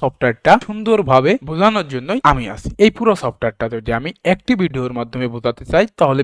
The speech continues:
ভিডিওটা অনেক লং হবে এবং আপনাদের বোরিং ফিল হতে পারে। সেজন্য আমি ডিসাইড করছি এই পুরো সফটওয়্যার ম্যানেজমেন্টের ভিডিওগুলো আমি মডিউল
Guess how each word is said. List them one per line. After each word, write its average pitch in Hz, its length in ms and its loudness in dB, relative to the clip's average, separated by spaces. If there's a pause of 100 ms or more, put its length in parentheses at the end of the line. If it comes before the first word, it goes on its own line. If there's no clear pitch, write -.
ভিডিওটা 143 300 -2 (260)
অনেক 208 180 -2 (120)
লং 127 140 2 (200)
হবে 127 200 -2 (440)
এবং 180 140 0 (160)
আপনাদের 135 340 0 (160)
বোরিং 190 320 0 (120)
ফিল 113 220 -8
হতে 107 240 -10
পারে। 95 140 -4 (400)
সেজন্য 214 320 -2 (100)
আমি 131 160 0
ডিসাইড - 340 -4
করছি 127 280 -10 (480)
এই 185 140 4
পুরো 214 140 -4 (120)
সফটওয়্যার 131 360 0
ম্যানেজমেন্টের 117 680 -4
ভিডিওগুলো 127 680 -8 (500)
আমি 180 140 0 (120)
মডিউল 190 280 -2